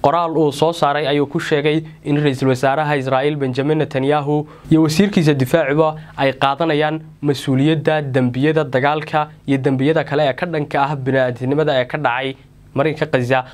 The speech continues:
oo ay ku jiraan gaajaysiinta dadka rayidka ah, taas oo ay u isticmaaleen hab dagaal iyo inay si badheedh ah u bartilmaameedsadeen dadka rayidka ah,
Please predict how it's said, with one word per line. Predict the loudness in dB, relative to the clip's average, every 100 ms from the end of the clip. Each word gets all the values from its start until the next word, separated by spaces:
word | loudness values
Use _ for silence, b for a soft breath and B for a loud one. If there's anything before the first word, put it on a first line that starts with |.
| 0
oo | 0
ay | 2
ku | 0
jiraan | 0 0 0 0
gaajaysiinta | 0 0 0 -2 0 -2 -2 -2
dadka | -2 -2 -2
rayidka | 0 -2 -2
ah, | -2 -2 -2 B B
taas | 0 0 0
oo | 0
ay | 0
u |
isticmaaleen | 0 -2 0 0 0 -4
hab | -2 -2 0
dagaal | 0 2 0 -4 B -2
iyo | 2
inay | 2 0
si | -4
badheedh | 0 0 0 0
ah | -2
u | -2
bartilmaameedsadeen | -2 -4 -4 0 0 0 -4 -2 0 0
dadka | -2 -2 -2
rayidka | -2 -2 -2 -2
ah, | -2